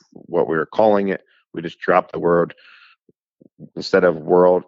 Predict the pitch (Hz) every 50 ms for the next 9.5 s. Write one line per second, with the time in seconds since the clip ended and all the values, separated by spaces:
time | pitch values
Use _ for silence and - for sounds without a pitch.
0 | - 95 98 95 87 82 - - - - 101 95 87 80 76 - 80 80 78 -
1 | - - 85 80 76 76 78 - 85 85 85 - - - - - 87 90 90 87
2 | 85 - - - 113 101 87 78 - 76 71 65 - - - 73 69 - - -
3 | - - - - _ _ - - - - 95 95 - - - 69 92 85 - -
4 | 104 98 92 85 - - 76 76 69 - _ _ _ _ _ _ - _ _ _
5 | _ - 95 95 92 92 90 87 87 85 85 85 85 - - _ _ _ _ _
6 | _ _ - - 101 95 95 95 98 101 101 92 - 95 95 95 92 90 85 -
7 | - - 107 104 104 101 92 - - 98 90 87 90 87 90 _ _ _ _ _
8 | _ _ _ _ _ _ _ _ _ _ _ - - 95 92 92 92 92 92 92
9 | 90 90 87 87 87 85 85 82 - -